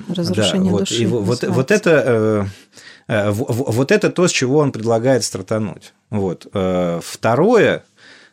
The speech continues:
Speaker 1: а, что он, опять же, о чём он много говорит, он говорит, «Надо, в общем, ну, это тоже достаточно такая ортодоксальная позиция». Вот,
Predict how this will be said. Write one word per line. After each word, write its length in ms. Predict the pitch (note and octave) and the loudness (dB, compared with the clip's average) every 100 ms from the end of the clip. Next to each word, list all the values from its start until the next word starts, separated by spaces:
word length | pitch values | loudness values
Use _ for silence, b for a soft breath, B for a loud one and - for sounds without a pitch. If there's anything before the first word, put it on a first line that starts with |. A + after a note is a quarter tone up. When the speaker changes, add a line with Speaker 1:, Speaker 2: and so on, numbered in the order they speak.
| _ | _
Speaker 1:
а, 760 | G2+ G2 F#2+ F2+ E2+ E2+ E2 - | -2 2 2 2 0 -4 -8 -6
что 280 | - C3+ A2+ | -4 2 2
он, 120 | A#2 | 2
опять 320 | A2+ A#2+ F#2 | 0 0 0
же, 360 | E2+ E2+ D#2+ F#2 | -2 -6 -4 -4
о 60 | |
чём 240 | F2+ G#2 F2+ | -4 -4 -2
он 80 | |
много 240 | F#2 F#2+ F2 | -2 -4 -6
говорит, 400 | G#2 B2 G#3+ G#3+ | -2 0 0 0
он 60 | |
говорит, 240 | B2 G#2+ F#2 | 0 -2 0
«Надо, 540 | C#3+ E3+ D#3 C3+ G#2 | 0 2 4 2 0
в 140 | G2+ G2+ | -2 -4
общем, 360 | G2 G#2+ F#2+ | -2 -4 -2
ну, 80 | A#2+ | -2
это 160 | F3 C#3 | -2 -2
тоже 240 | F3 B2+ | -2 0
достаточно 560 | G#2 - A2 - - E2+ | -2 -2 -4 -4 -10 -8
такая 360 | G2 - E2+ | -8 -6 -6
ортодоксальная 680 | E2 F#2+ F#2+ A2 A2 F2 E2 | -6 -4 -4 -2 -2 -4 -6
позиция». 540 | - G2+ F#3 G#3+ A#2+ - B B B B B B - | -6 -4 -4 -4 -8 -8 B B B B B B -8
Вот, 360 | G2+ G2+ - | -2 -2 -4